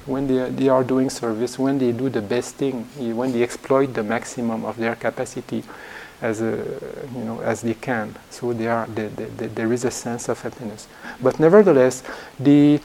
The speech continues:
these happiness actually are defined as a, as a, you don't have one happiness. There is not a supreme happiness. There is just a collection of, of small happiness.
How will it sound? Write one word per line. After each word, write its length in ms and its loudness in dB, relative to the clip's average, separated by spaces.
these 240 6
happiness 540 4
actually 500 2
are 200 8
defined 520 4
as 220 2
a, 480 2
as 320 0
a, 540 0
you 180 2
don't 360 4
have 260 4
one 380 8
happiness. 640 0
There 240 2
is 100 2
not 240 2
a 60 2
supreme 640 -2
happiness. 500 -2
There 180 -2
is 100 2
just 240 2
a 60 -2
collection 480 -4
of, 260 -8
of 300 -8
small 440 4
happiness. 560 -6